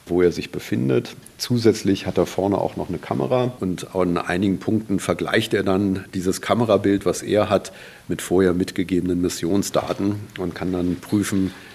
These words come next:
bin ich noch im richtigen Bereich. Und das vierte System ist eine Inertialsteuerung, also was man eben mit Kreiseln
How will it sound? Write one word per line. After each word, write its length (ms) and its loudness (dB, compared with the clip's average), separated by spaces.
bin 140 2
ich 120 0
noch 140 0
im 120 -8
richtigen 480 -6
Bereich. 460 -6
Und 100 -4
das 120 0
vierte 300 4
System 480 2
ist 140 -2
eine 80 2
Inertialsteuerung, 1200 0
also 140 -6
was 140 -4
man 140 0
eben 180 -4
mit 160 -6
Kreiseln 680 2